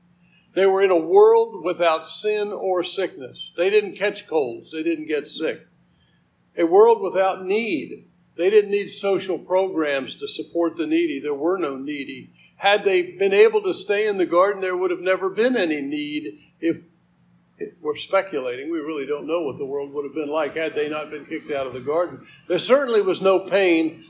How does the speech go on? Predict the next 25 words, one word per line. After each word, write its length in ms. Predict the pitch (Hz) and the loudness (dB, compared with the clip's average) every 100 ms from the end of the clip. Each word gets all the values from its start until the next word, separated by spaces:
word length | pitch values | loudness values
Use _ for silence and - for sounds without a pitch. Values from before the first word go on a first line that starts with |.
| - | -4
unless 340 | 180 208 202 208 | 0 4 2 2
Adam 360 | 208 214 202 | 2 2 2
was 140 | 170 147 | 0 2
a 60 | |
lot 260 | 175 175 170 | 4 4 4
like 300 | 165 156 156 | 2 2 -2
me, 520 | 156 151 139 147 - _ _ | -2 -2 -2 -6 -14 _ _
and 220 | 160 165 | -2 2
that 180 | 175 180 | 4 4
is 200 | 180 170 | 4 2
he 100 | 170 | 0
walked 320 | 160 185 180 | 4 4 4
around 220 | 180 175 160 | 0 0 0
the 80 | |
garden 320 | 151 160 160 147 | 2 2 2 -2
with 120 | 143 | -4
his 120 | 139 | 0
head 260 | 170 170 135 | 2 2 0
down. 240 | 139 123 | -6 -4
I'm 200 | 147 147 | -6 -6
forever 380 | 175 180 214 175 | 0 2 2 0
walking 380 | 156 170 165 160 | 2 0 0 -6
around 300 | 151 156 156 | -4 -2 -2
looking 260 | 151 147 | -2 -2
down. 400 | 139 165 131 113 | 2 4 2 -4